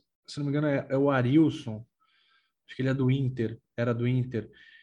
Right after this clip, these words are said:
queriam que colocasse no lugar do Pelé, alguma coisa assim. E aí o Pelé, isso falado pelo Clodoaldo pra gente,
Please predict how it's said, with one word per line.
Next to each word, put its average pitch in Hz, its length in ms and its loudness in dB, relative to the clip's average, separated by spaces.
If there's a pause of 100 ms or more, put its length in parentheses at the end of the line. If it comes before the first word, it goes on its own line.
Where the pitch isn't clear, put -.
queriam 131 220 -4
que 127 80 -8
colocasse 131 520 0
no 127 120 2
lugar 127 220 4
do 120 100 -4
Pelé, 120 520 2
alguma 113 180 -2
coisa 123 220 -4
assim. 127 380 -6 (500)
E 123 80 2
aí 131 140 6
o 143 120 -2
Pelé, 131 680 0 (280)
isso 135 220 -6
falado 135 340 -4
pelo 143 220 -4
Clodoaldo 127 580 -2
pra 120 160 -4
gente, 120 340 -6